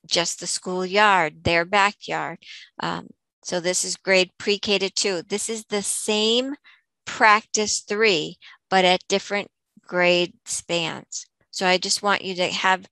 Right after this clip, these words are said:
an idea of how this is broken down and the levels of complexity and how they change, okay?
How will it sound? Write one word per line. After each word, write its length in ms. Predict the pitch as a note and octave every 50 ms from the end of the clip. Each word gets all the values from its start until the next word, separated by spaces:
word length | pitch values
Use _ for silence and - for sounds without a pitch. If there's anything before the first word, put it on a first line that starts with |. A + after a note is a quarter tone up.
| - - - - - _
an 120 | - G3 G3
idea 600 | F#3+ F#3 F#3 F3 - - A3+ A3 G#3 G3+ F#3+ - - -
of 100 | F#3+ F#3+
how 320 | - - - G3+ G#3 G#3
this 420 | F#3+ F#3 F#3+ F#3+ - - - - _ _ _ _ _ _ _ _ _ _ _ - -
is 140 | F#3 F3+ F3+
broken 400 | - G#3 F#3+ F#3+ F#3 - F3+ F3+
down 320 | F3 F3+ E3+ E3+ F3 F3
and 180 | - - F3 F3
the 80 | F3
levels 440 | F3 E3+ F3+ F3 D#3+ E3+ F3 F3 -
of 160 | E3 D#3+ -
complexity 680 | - - F3 - - F3 F3 - - - - - E3 C#3+
and 120 | D#3+ E3
how 180 | E3+ - F3 F3
they 220 | E3 E3+ E3+ E3
change, 640 | - - - - - - - F3 - - - - - _ _ _ - _ _ _ _ _ _ _ -
okay? 220 | - G3+ A3+ C4+